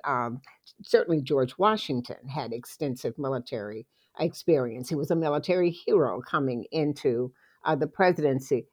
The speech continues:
Lincoln had very limited military experience, but he learned how to be a wartime president. So he was extremely effective.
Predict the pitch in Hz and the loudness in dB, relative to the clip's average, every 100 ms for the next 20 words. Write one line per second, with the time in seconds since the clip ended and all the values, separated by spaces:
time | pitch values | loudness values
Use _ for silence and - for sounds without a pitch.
0 | - 185 220 214 170 165 139 139 160 156 | 2 4 4 4 4 4 0 2 4 6
1 | 135 117 151 156 160 139 135 - _ 175 | 4 2 4 4 6 2 -2 -12 _ -2
2 | 143 123 127 127 110 107 - 123 - 165 | 0 0 -2 -4 -2 -4 -8 -14 -6 -2
3 | 143 123 127 135 - _ _ _ - 151 | 0 0 -4 -10 -16 _ _ _ -8 2
4 | 190 208 220 - - 233 202 170 175 196 | 6 6 4 -2 0 2 4 4 6 6
5 | 165 110 113 - _ _ - 185 185 190 | 4 0 -6 -12 _ _ 0 6 6 6
6 | 190 151 135 156 147 139 135 151 143 135 | 2 -2 2 2 2 0 -2 -2 2 2
7 | 131 - 123 113 107 - 139 135 127 90 | 2 -2 -6 -6 -6 -4 -2 0 -4 -6
8 | - - 127 139 127 135 - 147 - - | -12 -4 -2 -2 0 0 0 -4 -4 -8
9 | 165 165 156 147 127 - - 156 139 - | 0 2 2 0 -2 -6 -6 -2 -2 -4
10 | 92 | -8